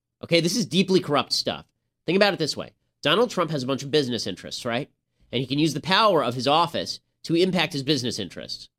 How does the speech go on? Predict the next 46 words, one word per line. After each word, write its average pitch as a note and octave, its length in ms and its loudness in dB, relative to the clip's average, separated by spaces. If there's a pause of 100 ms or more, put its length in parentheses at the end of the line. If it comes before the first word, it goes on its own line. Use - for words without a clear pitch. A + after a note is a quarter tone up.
(100)
This B2 120 -4
should - 200 6
be F#3+ 140 2
illegal. D3 320 4
It's D#2+ 140 -8
not, A2+ 280 0
right? A#2 180 -2
He B2 100 -6
could C3+ 120 -8
use D#3+ 200 0
the D3+ 80 -4
power D#3+ 260 2
of D3+ 80 0
his C3+ 100 -4
office C#3 320 0
to - 80 -8
impact C3 380 -6
his B2 100 -6
business F3 380 2
interests. G2 340 -8 (220)
In D3+ 100 -2
fact, E3+ 180 0
he's D#3+ 100 0
already F3+ 260 4
doing F3 300 4
this C3+ 160 -2
as A#2+ 60 -6
a B2 40 -8
candidate. E3 480 -2 (160)
He's C3 200 -2
ripping F#3 320 4
judges A#2 580 0 (180)
in C3+ 140 0
cases D3+ 400 2
about D3 280 0
his C#3 220 -2
own D#3+ 240 4
assets C#3 680 -2 (420)
as E3+ 220 2
the C#3+ 80 -10
presidential D#3+ 480 0
candidate. C3+ 500 0
Wait D3 140 -2
until D3 180 -6
he's B2 100 -2
president. D3 440 -2